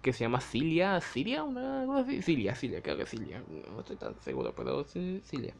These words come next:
El caso es que ella tiene, crea una especie de cosplay de un ángel, y esto es lo que me refiero, que supuestamente el padre de ellos murió hace mucho tiempo, pero dejó un libro en la cual contiene dibujos de Art el payaso y de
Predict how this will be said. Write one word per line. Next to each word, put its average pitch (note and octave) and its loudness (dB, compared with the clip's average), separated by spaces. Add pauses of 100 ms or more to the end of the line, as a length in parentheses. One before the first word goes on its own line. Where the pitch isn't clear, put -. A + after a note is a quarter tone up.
(140)
El C#3+ 4
caso D#3 4
es D3+ -6
que C3+ 6
ella C3 4 (380)
tiene, C3+ 8 (340)
crea C3 8
una D#3 6
especie D3 2
de B2 2
cosplay C3 2
de B2 4
un B2+ 0
ángel, C3 2 (340)
y G3+ 0 (160)
esto A3 4
es G#3+ 8
lo G3+ 6
que D3 4
me C#3 4
refiero, A#2+ 2
que B2+ -2
supuestamente F3 4
el B2+ 4 (240)
padre D#3+ 8 (260)
de C#3 6
ellos D#3 4
murió C3+ 4
hace C3+ 0
mucho B2+ 2
tiempo, F3 2
pero D3+ 4
dejó C3+ 2
un C3+ 2
libro D3 2
en C#3 2
la C3 0
cual C3 2
contiene C3+ 2
dibujos B2+ 4
de A2+ 2
Art A#2+ 2
el A#2+ 0
payaso D#3+ 2
y D3 2
de C3 2